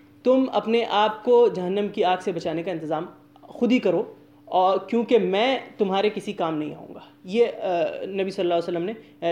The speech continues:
یہی، آ، لفظ جو "فلم یغنی عنہما" جو یہاں پر استعمال ہوا ہے، اسی مادے سے نکلا ہوا لفظ نبی صلی اللہ علیہ وسلم نے بھی فرمایا، "لا اغنی عنکی شیئا"، میں، میں تمہارے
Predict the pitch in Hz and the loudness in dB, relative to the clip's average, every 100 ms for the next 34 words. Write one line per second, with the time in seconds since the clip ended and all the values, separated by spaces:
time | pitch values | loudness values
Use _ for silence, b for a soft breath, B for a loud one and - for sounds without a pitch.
0 | 156 202 233 254 185 180 160 151 175 170 | 2 4 4 4 4 4 4 4 2 0
1 | 170 165 180 185 185 180 175 165 165 175 | -4 0 0 2 2 2 0 0 -2 -2
2 | 170 165 160 170 180 180 - - 156 160 | -2 0 -2 -2 -2 -2 -4 -6 -4 -2
3 | 180 247 - 269 202 175 202 220 214 170 | -2 -2 2 2 2 2 0 0 -2 -2
4 | 165 170 165 160 156 156 160 160 156 147 | -2 0 -2 -4 -6 -8 -8 -8 -8 -8
5 | 175 202 190 196 175 170 151 151 156 151 | -4 0 0 0 -2 -4 -6 -8 -10 -12
6 | - - B B - 202 208 - 190 180 | -14 -20 B B -6 -4 -4 -8 -6 -2
7 | 208 214 180 156 | -2 -4 -6 -6